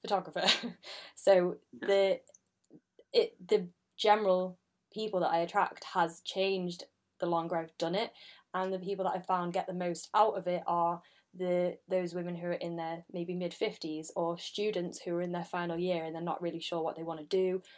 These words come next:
Speaker 1: or they've thought about, um, you know, they're trying to plan out the future, and just having those conversations with people from completely different backgrounds, it just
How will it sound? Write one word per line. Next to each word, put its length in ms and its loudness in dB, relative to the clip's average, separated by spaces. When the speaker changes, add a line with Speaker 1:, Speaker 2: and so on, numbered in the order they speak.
Speaker 1:
or 140 -4
they've 120 -4
thought 360 4
about, 380 2
um, 440 -4
you 120 -4
know, 80 -4
they're 80 -6
trying 180 -8
to 100 -10
plan 140 -6
out 120 -4
the 40 -10
future, 360 -6
and 200 -2
just 180 -4
having 260 2
those 200 0
conversations 840 -4
with 100 -10
people 300 -4
from 180 -8
completely 400 -8
different 300 -14
backgrounds, 580 -4
it 140 -2
just 400 -4